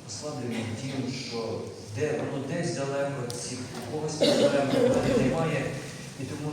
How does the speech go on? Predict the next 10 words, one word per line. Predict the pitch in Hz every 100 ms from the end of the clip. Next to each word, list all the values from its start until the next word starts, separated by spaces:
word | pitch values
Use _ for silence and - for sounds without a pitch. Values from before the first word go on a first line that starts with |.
| 147
наші | 135 135
серця, | - - - 127
вони | 131 123 127
якось | 123 123
такі, | 127 120 123 110 104 117 135
ну, | 135 131 113 131 - - - - 135
бувають | 135 139 131 - 110 95 - - - - - - - - -
і | 127
равнодушні | 127 131 131 127 - - - -
трошки. | - - -